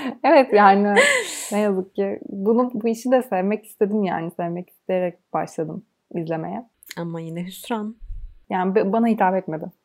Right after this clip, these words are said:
Speaker 2: <laughs> Yerim seni.
Speaker 1: Öyle söyleyelim.
Speaker 2: <laughs>
Speaker 1: Sen ne
Speaker 2: Peki.
Speaker 1: düşündün?
Speaker 2: Yani ben bunu iki günde izledim.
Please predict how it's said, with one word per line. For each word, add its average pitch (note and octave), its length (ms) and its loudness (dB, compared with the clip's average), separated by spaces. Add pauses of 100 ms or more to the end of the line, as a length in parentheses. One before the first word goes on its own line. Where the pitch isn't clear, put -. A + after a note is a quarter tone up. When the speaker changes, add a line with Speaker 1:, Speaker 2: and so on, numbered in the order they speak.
(120)
Speaker 2:
<laughs> - 280 -4
Yerim G#3+ 360 -4
seni. - 220 -8
Speaker 1:
Öyle F3 220 2
söyleyelim. F3 800 4 (140)
Speaker 2:
<laughs> - 1200 0
Speaker 1:
Sen G3+ 240 2
ne G3 40 2
Speaker 2:
Peki. F3 140 -2
Speaker 1:
düşündün? F#3+ 340 0
Speaker 2:
Yani F#3+ 240 8
ben C#4+ 280 6
bunu D4 140 -2
iki C#4+ 220 -4
günde G3+ 240 2
izledim. F3 580 -2